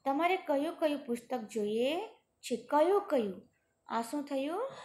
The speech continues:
વિશેષણ. હવે આપણે જોઈએ કુંદક વિશેષણ. કુંદક વિશેષણ તરીકે વપરાય છે, જેમ કે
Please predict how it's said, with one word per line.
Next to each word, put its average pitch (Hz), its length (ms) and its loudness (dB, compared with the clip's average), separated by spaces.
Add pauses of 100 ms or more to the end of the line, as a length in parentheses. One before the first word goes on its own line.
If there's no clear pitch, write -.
(340)
વિશેષણ. 226 800 -2 (2000)
હવે 277 180 4
આપણે 262 300 2
જોઈએ 277 240 0 (300)
કુંદક 247 440 2 (440)
વિશેષણ. 240 580 -2 (280)
કુંદક 311 380 0
વિશેષણ 247 500 -2
તરીકે 262 500 2
વપરાય 226 420 0
છે, - 500 -10
જેમ 294 280 0
કે 233 220 -4